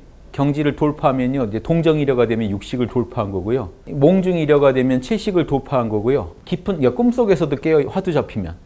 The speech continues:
깊은 잠 속에서도 화두 잡히면은 팔식을 돌파한 거래요. 그래서 마지막 확철대오에 도달하면 십이지가 된다는 이론입니다. 모든 의식을 타파하면서. 다 말이 안 되는 소리다. 그냥 단박에 몰라 하면 바로 무심이고 바로 부처라는 거예요.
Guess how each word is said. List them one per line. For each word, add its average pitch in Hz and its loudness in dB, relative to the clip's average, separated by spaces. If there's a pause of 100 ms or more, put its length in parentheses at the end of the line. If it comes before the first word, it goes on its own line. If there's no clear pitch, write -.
(120)
깊은 208 -2
잠 175 0
속에서도 170 2
화두 180 -4
잡히면은 139 -2
팔식을 185 -2
돌파한 131 0
거래요. 85 -8 (200)
그래서 107 -8
마지막 113 -2
확철대오에 120 -4
도달하면 95 -8
십이지가 110 -10
된다는 90 -6
이론입니다. 82 -8 (880)
모든 107 -4
의식을 101 -6 (120)
타파하면서. 85 -10 (220)
다 - -16
말이 98 -2
안 85 -4
되는 101 -4
소리다. 82 -12 (420)
그냥 117 -4
단박에 123 2
몰라 117 2
하면 131 -2
바로 113 0
무심이고 98 -6
바로 113 -2
부처라는 90 -8
거예요. 73 -14